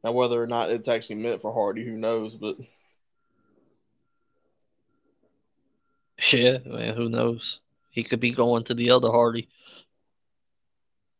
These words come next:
Speaker 1: But, um, I, <laughs> wherever he goes, I'm gonna watch it, and he'll have the chance to win it over for me because he's, he's that much of a game changer just for me personally.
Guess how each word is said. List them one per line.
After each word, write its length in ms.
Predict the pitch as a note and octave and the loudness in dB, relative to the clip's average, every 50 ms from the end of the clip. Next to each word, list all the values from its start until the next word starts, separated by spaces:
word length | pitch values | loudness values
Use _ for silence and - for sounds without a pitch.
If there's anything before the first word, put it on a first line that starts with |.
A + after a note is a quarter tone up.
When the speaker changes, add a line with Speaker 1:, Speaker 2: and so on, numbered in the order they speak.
| _ _ _ _ _ _ _ _ _ _ _ _ _ _ _ _ _ _ _ _ _ _ _ _ _ _ _ _ _ _ _ - | _ _ _ _ _ _ _ _ _ _ _ _ _ _ _ _ _ _ _ _ _ _ _ _ _ _ _ _ _ _ _ -18
Speaker 1:
But, 340 | G#2+ A2+ A#2+ A2+ A2 A2 G#2+ | -8 -6 -4 -4 -2 -4 -4
um, 680 | G#2+ A2+ A2+ A2 A2 A2 A2 G#2 G#2 A2 A2 A2 - - _ - - _ _ _ _ _ _ _ _ _ _ _ _ _ _ _ - | -4 -6 -6 -6 -8 -10 -12 -12 -14 -16 -16 -18 -20 -20 _ -20 -20 _ _ _ _ _ _ _ _ _ _ _ _ _ _ _ -8
I, 140 | C2+ A#1+ - - - - - - | -8 -8 -8 -10 -12 -12 -12 -12
<laughs> 260 | - C3 D3 C#3+ - | -6 -6 -6 -6 -4
wherever 500 | D3 C#3+ D3+ D#3+ E3 E3+ E3 E3 E3 E3 | 0 2 6 6 6 6 4 2 -2 -2
he 140 | E3 E3 D#3 | -2 -2 -2
goes, 380 | D3 D3+ D3+ E3 F3 F3+ E3+ | 0 0 0 0 0 -2 -4
I'm 120 | D#3+ D3+ D3 | -4 -4 -2
gonna 140 | C#3 C3 A#2+ | -2 -2 -2
watch 400 | A#2+ B2 B2+ B2 B2 B2 - - | 0 0 0 0 0 -4 -6 -10
it, 120 | - - - _ _ - _ _ _ _ _ _ _ _ _ _ _ _ _ _ _ _ _ _ _ _ _ _ _ _ _ _ _ _ _ _ _ _ - | -12 -12 -12 _ _ -20 _ _ _ _ _ _ _ _ _ _ _ _ _ _ _ _ _ _ _ _ _ _ _ _ _ _ _ _ _ _ _ _ -8
and 280 | A#2 A#2 A#2 A2+ A#2 | -6 -4 -4 -4 -4
he'll 180 | B2 B2 A#2+ A#2+ | -4 -4 -2 -2
have 180 | B2 A#2+ A#2+ A#2 | -2 -2 -2 -4
the 100 | A2+ A2+ | -6 -10
chance 360 | - - A#2 A2 D#2+ - - | -8 -8 -6 -6 -8 -8 -8
to 120 | - A2+ | -10 -8
win 240 | A2+ A#2 A#2 A2+ A2 | -6 -6 -6 -6 -6
it 100 | G#2+ G#2+ | -6 -4
over 300 | G#2 A2+ A2+ G#2+ G#2 A2 | -4 -4 -4 -6 -8 -12
for 160 | - - G#2+ | -12 -12 -12
me 260 | G2+ G#2 G#2 G#2 G#2 | -12 -10 -10 -10 -10
because 340 | G2+ G#2 G#2+ A#2 G#2+ G#2+ A2+ A#2+ | -10 -10 -10 -10 -12 -12 -10 -12
he's, 260 | A2+ A2+ G#2+ G#2 - _ | -12 -14 -14 -16 -20 _
he's 240 | A#2 A2+ A#2+ A#2+ A#2 | -16 -14 -12 -12 -6
that 180 | A#2 A2 G#2 G2 | -4 -4 -4 -4
much 240 | G#2+ A2 G#2+ - - | -4 -6 -6 -8 -10
of 100 | G#2+ G#2+ | -10 -10
a 60 | G#2+ | -12
game 320 | G#2 G#2+ G#2+ G#2 G#2 G#2 G#2+ | -10 -8 -8 -6 -6 -8 -10
changer 400 | - A2 G#2+ G#2+ G#2+ G2 F2+ - | -10 -10 -8 -8 -8 -10 -12 -12
just 320 | - G#2+ G#2 - - - | -10 -10 -10 -10 -10 -10
for 100 | - A#2 | -10 -12
me 300 | G#2+ G#2+ A2 A2 A2 G#2+ | -10 -8 -10 -10 -10 -12
personally. 760 | G#2 - - A2+ G#2+ A2 G#2+ - - G#2+ G#2 F#2+ F#2+ G2 A2 | -14 -12 -10 -8 -8 -8 -8 -12 -12 -12 -12 -12 -12 -12 -14